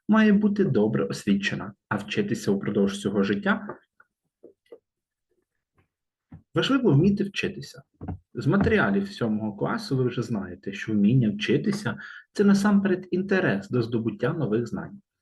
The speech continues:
уміння засвоювати інформацію, слухати вчителя на уроці, розвивати пам'ять і увагу.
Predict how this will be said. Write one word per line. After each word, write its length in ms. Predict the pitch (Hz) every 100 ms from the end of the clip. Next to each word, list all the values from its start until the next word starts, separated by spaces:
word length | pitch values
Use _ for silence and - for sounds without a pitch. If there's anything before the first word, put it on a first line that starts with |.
| _ _
уміння 400 | 123 127 131 120
засвоювати 680 | 107 110 - 117 110 107 104
інформацію, 760 | 101 - 98 92 151 202 - 123
слухати 420 | - 131 131 127
вчителя 500 | 117 - 196 180 87
на 100 | 180
уроці, 560 | 175 107 92 - - - _ _ _ _ -
розвивати 600 | 123 104 120 127 185 -
пам'ять 520 | - 107 98 90 98 -
і 80 | 117
увагу. 540 | 117 101 90 - 67